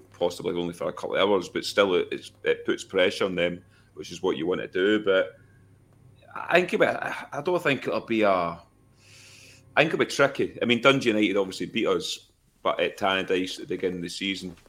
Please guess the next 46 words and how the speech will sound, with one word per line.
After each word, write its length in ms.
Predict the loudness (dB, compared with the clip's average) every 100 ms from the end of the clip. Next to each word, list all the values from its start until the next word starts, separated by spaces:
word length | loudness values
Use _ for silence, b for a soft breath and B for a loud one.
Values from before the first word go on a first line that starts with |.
| _
we 100 | -4
weren't 260 | 0 0 -2
great, 280 | 0 -2 -2
to 80 | -2
be 100 | 2
honest. 500 | 2 -2 -8 -18 _
But, 220 | -2 0 2 2 0
um, 180 | -4 -10
I 80 | -8
think 260 | -2 -2 0
he'll 120 | 0
make 240 | 2 0
a, 40 | -4
I 20 | -12 -20 b b _
mean, 120 | -2 4
ideally, 480 | 6 4 0 0
I'd 160 | 2 0
love 200 | -2 -4
to 80 | -10
play 200 | -4 -2
the 100 | -2
same 300 | -4 -4 -4
team 180 | -8 -8
again, 400 | -4 -2 -2 -2
but 140 | -2
it's 140 | -2
never 140 | -4 -2
gonna 200 | -4 -4
happen. 400 | -2 -2 -2 -8 -16 -12
We've 100 | -10
only, 180 | -8 -10 -14
<laughs> 100 | -12
we 60 | -4
only 200 | -4 -4
played 300 | -4 -4 -2
yesterday, 580 | -4 -6 -8 -4 -4 -4
so 360 | -2 -2 -2 b b b -16
I 60 | -6
think 220 | -4 -4
he'll 100 | -6
make 140 | -6 -8
a 40 |
couple 220 | -10 -8
of 40 | -8
changes. 520 | -4 -4 -4 -6 -4
But, 220 | 0 0